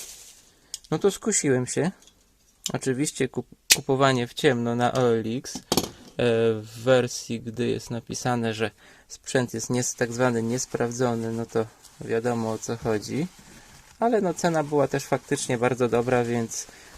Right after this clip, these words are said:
tym razem, mówię, zaryzykuję. Może coś tam się uda. W tej chwili widzicie mniej więcej, jak cały komputer na zdjęciu, jak wyglądał cały komputer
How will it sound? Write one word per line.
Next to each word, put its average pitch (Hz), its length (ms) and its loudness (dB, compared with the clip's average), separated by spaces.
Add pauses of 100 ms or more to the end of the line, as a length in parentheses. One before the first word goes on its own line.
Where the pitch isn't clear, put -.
(160)
tym 135 160 4
razem, 120 340 4
mówię, 113 240 0
zaryzykuję. 123 840 2 (1600)
Może 123 300 0
coś 135 240 0
tam 123 200 0
się - 180 -6
uda. 127 400 0 (1300)
W - 40 -18
tej 127 160 2
chwili 127 280 0
widzicie 120 420 -2 (340)
mniej 120 140 0
więcej, 127 360 0
jak 127 180 0
cały 127 320 2
komputer 120 600 -2
na 120 140 -2
zdjęciu, 123 440 -2
jak 127 280 -2
wyglądał 123 460 2
cały 117 320 0
komputer 120 640 -2